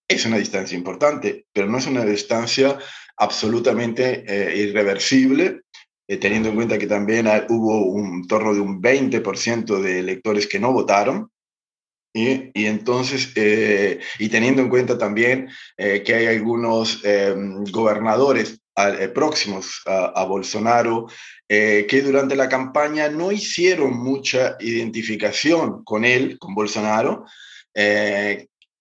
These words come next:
que vencieron en primer turno, es el caso del estado de Minas Gerais, del gobernador del estado de Minas Gerais,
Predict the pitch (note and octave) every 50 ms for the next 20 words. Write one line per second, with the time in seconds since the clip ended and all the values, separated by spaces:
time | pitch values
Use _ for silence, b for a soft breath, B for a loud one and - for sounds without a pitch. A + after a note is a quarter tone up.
0 | _ _ _ - C3+ C3+ B2+ A2+ A2 G2 G2+ A2+ A#2+ A#2+ C3+ D3+ F#3 A3+ - -
1 | - G2+ G2 F2 F#2+ G2+ G#2 A2 G#2+ G#2+ A2 B2+ B2+ B2 B2+ D3 F#3 B3 - -
2 | - - - F2 D#2 - - G2+ G2 - - - E2 E2 - - G2+ G2 F#2+ F#2
3 | F2+ G2+ G2 G2+ G2 - - C3 C3 A#2+ B2 G#3 - - - b b b _ -
4 | G2 F2 E2 F2+ F#2+ F#2+ G2 G2+ G2+ - G2+ G2 G2+ G#2 A2 A#2 C3 C#3 B2+ A#2+
5 | B2+ -